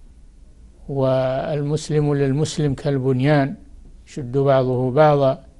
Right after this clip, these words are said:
شبك صلى الله عليه وسلم بين أصابعه.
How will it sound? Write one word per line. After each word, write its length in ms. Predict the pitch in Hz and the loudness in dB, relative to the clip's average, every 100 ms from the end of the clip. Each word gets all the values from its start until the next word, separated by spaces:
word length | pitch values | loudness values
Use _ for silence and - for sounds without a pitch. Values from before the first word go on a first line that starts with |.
| - - - - | -20 -20 -20 -20
شبك 520 | - 151 139 139 135 139 | -8 -4 -2 -2 -2 -4
صلى 220 | - 139 | -4 -4
الله 140 | 139 | 0
عليه 120 | 135 | 0
وسلم 360 | 135 - 147 143 | -2 -4 -2 -2
بين 400 | 135 139 135 165 - - - - - - - - | 0 -2 -4 -8 -14 -20 -20 -20 -20 -20 -20 -14
أصابعه. 880 | 123 - 139 135 156 151 135 139 | -14 -6 -4 0 2 2 2 0